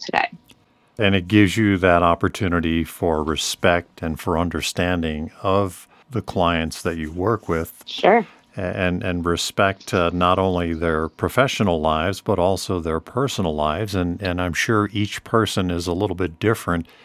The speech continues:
Speaker 2: when it comes to being a publicist, because there
Speaker 1: <laughs>
Speaker 2: often is a separation of personal from professional life, and, and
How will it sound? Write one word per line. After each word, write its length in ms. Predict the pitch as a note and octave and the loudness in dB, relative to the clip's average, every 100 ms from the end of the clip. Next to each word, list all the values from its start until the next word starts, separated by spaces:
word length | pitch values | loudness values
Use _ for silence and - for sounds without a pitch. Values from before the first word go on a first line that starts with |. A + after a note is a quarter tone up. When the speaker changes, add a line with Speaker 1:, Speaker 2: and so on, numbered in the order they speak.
| - _ | -20 _
Speaker 2:
when 140 | G#2+ | -4
it 140 | F2+ - | -2 -2
comes 340 | A2+ G#2 G2 | 0 0 0
to 160 | - F#2+ | -4 -4
being 320 | F2 A2 A#2 | -2 -2 0
a 60 | F2+ | -2
publicist, 800 | - E2+ E2+ D#2+ - F2+ G#2 - | -2 -2 -2 -6 -6 -6 -6 -8
because 560 | F#2 - F#2 F2+ F2 - | -10 -6 -4 -2 -4 2
there 280 | G#2 G#3+ | 4 6
Speaker 1:
<laughs> 40 | A3+ | 8
Speaker 2:
often 380 | - - G#2+ G#2+ | 6 4 2 4
is 260 | D#3 G2+ | 2 2
a 340 | E2+ E2 F2 - - - - _ | 0 0 -4 -8 -20 -20 -20 _
separation 880 | - A2 F2+ G2 F2+ E2+ D#2+ F#2 E2 | 0 2 2 2 2 2 0 -4 -2
of 340 | E2+ E2 - | -2 -4 -10
personal 540 | - G#2 F#2 G#2 E2+ D#2+ | 0 0 2 0 -2 -4
from 260 | - D#2+ C2+ | -6 -8 -6
professional 720 | D#2+ - F#2+ F#2 F#2 D2+ D2 | -10 -4 -4 -4 -4 -6 -6
life, 400 | D#2 D#2 D#2+ - | -6 -6 -8 -6
and, 280 | F2 E2 F2+ | -6 -4 -6
and 340 | F2 E2+ | -6 -6